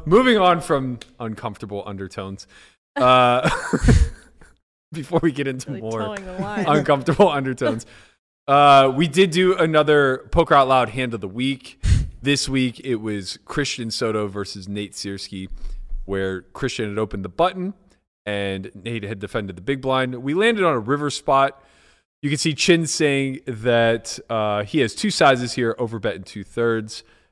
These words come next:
Speaker 1: Um, and, you know, something I guess worth mentioning is,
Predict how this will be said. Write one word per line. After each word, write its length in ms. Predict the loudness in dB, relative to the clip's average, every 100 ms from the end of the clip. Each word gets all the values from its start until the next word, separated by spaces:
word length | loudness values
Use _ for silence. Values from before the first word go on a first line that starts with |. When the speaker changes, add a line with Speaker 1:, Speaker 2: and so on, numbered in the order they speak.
| _ -6
Speaker 1:
Um, 600 | -4 -2 -2 -6 -10 -12 -18 _ _ _ _ -4
and, 440 | 0 0 -2 -6 -16 _ _ _ _
you 80 | 4
know, 80 | 4
something 400 | 4 4 6 6
I 80 | 4
guess 340 | 4 0 -6
worth 520 | -10 -6 0 0 -2
mentioning 580 | -6 -6 -6 -8 -10 -10 -8
is, 400 | -8 -8 -10